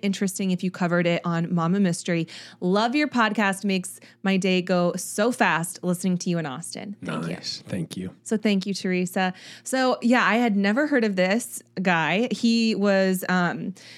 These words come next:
Speaker 1: apparently bouncing around Kansas City in the late eighties, which is when I was born. So I actually asked some of my family members if they had heard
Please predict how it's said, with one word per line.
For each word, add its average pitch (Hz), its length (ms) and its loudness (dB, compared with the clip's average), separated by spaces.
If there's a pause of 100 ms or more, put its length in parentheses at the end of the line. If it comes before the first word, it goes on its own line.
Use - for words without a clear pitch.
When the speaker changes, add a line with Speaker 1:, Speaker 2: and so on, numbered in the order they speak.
(140)
Speaker 1:
apparently 208 840 2
bouncing 185 600 0
around 190 260 2
Kansas 190 320 0
City 196 180 -2
in 190 80 2
the 190 100 4
late 180 220 2
eighties, 196 420 2
which 196 160 -2
is 180 140 0
when 185 140 2
I 180 40 2
was 165 140 -2
born. 226 580 2
So 208 160 -2
I 196 100 2
actually 220 440 0
asked 185 400 -2
some 185 160 0
of 165 140 -2
my 190 180 2
family 208 320 2
members 175 380 0
if - 160 -6
they 196 160 2
had 220 120 2
heard 165 380 -2